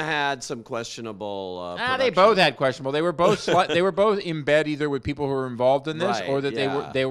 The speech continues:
Speaker 2: there was money exchanging hands and what have you
Speaker 1: Yeah.
Speaker 2: to get access. Wh-, look, and let's be honest, let you without sin cast the first stone. Lots of people do this, but
Speaker 1: Right.
Speaker 2: it really was, it, it, it,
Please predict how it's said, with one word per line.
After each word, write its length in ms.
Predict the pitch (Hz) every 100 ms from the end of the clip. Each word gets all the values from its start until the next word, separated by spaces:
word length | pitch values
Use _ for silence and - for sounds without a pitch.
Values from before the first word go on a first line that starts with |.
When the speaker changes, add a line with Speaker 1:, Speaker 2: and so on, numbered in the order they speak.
| 127
Speaker 2:
there 120 | 127
was 140 | 131 120
money 240 | 131 131
exchanging 460 | 117 - 120 107 107
hands 260 | 123 117
and 80 | 104
what 80 | 110
have 160 | 139
you 100 | 120 - -
Speaker 1:
Yeah. 100 | 104
Speaker 2:
to 60 | 101
get 140 | 214
access. 320 | 175 147 - 185
Wh-, 160 | 302 277
look, 220 | 330 -
and 280 | 156 165 185
let's 140 | 196 -
be 120 | 180
honest, 300 | 190 165 135
let 120 | 143
you 120 | 147
without 260 | 147 123 113
sin 160 | 156 147
cast 200 | 123 117
the 40 | 110
first 200 | 107 -
stone. 340 | 233 165 117 - _
Lots 180 | 139 262
of 80 | 175
people 220 | 165 127
do 180 | 135 175
this, 240 | 104 78
but 320 | - 165 170
Speaker 1:
Right. 180 | - 76 -
Speaker 2:
it 160 | 196
really 340 | 190 196 240 233
was, 200 | 190 151
it, 140 | -
it, 280 | 175 139 170 -
it, 160 | 170